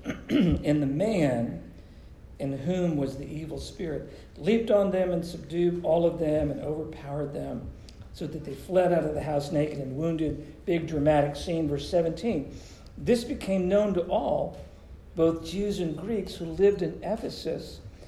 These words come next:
and fear fell upon them all, and the name of the Lord Jesus was being magnified." Big dramatic things are happening. When Paul is in,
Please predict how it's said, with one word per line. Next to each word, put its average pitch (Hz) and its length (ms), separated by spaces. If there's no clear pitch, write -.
and 156 200
fear 208 340
fell 185 260
upon 185 320
them 175 220
all, 165 480
and 151 120
the 156 80
name 160 280
of 190 60
the 196 60
Lord 185 360
Jesus 190 440
was 165 140
being 170 400
magnified." 208 720
Big 220 180
dramatic 202 560
things 208 280
are 156 60
happening. 175 500
When 151 240
Paul 233 540
is 185 320
in, 151 520